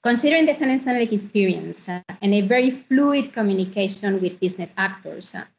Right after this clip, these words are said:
our Strategy twenty thirty elaborates on concentrating European standardization efforts in the development of iso and I C standards, and engaging our international partners to commit to the same approach, uh,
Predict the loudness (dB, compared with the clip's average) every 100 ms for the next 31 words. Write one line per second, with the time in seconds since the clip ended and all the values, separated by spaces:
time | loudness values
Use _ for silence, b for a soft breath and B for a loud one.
0 | _ _ _ -4 0 0 0 0 0 0
1 | -2 -4 -2 -6 -2 -2 -2 -4 0 2
2 | 4 2 2 0 0 -2 -2 0 -2 -2
3 | -4 -4 -2 -4 -2 -4 -2 -4 -2 0
4 | 0 -2 -2 -2 -4 -6 -10 -4 -2 -2
5 | -4 -6 -6 -8 _ _ _ 2 4 6
6 | 4 4 4 2 -2 -2 -2 -2 -2 0
7 | 0 0 -2 -6 -6 -6 -6 -6 -8 -12
8 | -16 -20 _ _ _ -2 2 2 4 4
9 | 2 2 0 -2 -2 -4 -4 -4 -6 -4
10 | -2 -2 -2 -6 -4 -2 -2 -4 -12 _
11 | _ -4 -2 0 2 2 0 -4 -6 -2
12 | 0 2 0 0 0 0 -10 -14